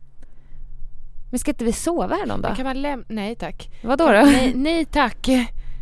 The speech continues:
Speaker 2: Var ska ni sova? I soffan alla tre? Nej tack. Och de vaknar klockan sex. Nej, nej tack. Det
Speaker 1: Nej,
Speaker 2: var
Speaker 1: nej,
Speaker 2: en
Speaker 1: nej.
Speaker 2: jättedålig idé.
Speaker 1: Ja, vi
Speaker 2: Men
Speaker 1: kanske
Speaker 2: jag
Speaker 1: kan tälta allihopa.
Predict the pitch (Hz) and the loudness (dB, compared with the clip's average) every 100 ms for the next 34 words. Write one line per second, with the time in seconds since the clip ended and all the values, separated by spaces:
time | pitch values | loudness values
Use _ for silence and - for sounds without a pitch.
0 | - 226 254 269 262 294 277 240 277 269 | -2 0 -2 0 0 0 0 0 0 2
1 | 262 - 320 294 208 - 208 220 285 269 | 0 0 0 0 -4 -4 -4 -2 -2 -2
2 | 202 202 214 214 214 214 208 196 196 190 | -2 -2 -2 0 0 0 -4 -2 -4 -4
3 | 180 - 233 185 247 220 - 180 180 220 | -4 -4 -4 -2 -2 -2 -2 -2 0 2
4 | 285 233 202 196 196 202 202 190 165 - | 4 4 2 0 -2 -4 -2 -4 -4 -2
5 | 226 247 247 262 247 220 254 220 262 247 | 0 0 0 -2 -2 2 4 6 4 4
6 | 294 220 - - 349 269 180 175 190 | 4 4 0 -2 -2 0 0 -2 -6